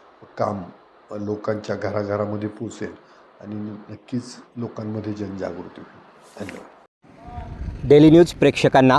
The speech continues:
Speaker 2: आवाहन करत आहे की या साथीच्या काळात बाहेरील कोल्ड्रिंक्स, थंड पदार्थ घेताना काळजी घ्यावी.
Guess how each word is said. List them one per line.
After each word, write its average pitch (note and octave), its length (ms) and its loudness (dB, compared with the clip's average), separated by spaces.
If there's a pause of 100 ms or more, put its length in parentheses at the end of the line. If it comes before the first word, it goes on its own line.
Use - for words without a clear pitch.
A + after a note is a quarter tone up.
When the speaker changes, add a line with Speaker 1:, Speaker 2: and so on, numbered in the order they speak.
Speaker 2:
आवाहन B2+ 320 8
करत A#2 260 6
आहे G2+ 260 4 (460)
की B2+ 100 8
या C3 120 10
साथीच्या B2 440 6
काळात A#2 280 8 (600)
बाहेरील B2+ 440 6
कोल्ड्रिंक्स, A#2+ 600 4 (260)
थंड C#3+ 240 8
पदार्थ A#2+ 400 6 (480)
घेताना B2 340 8
काळजी A2 320 6
घ्यावी. G2 260 4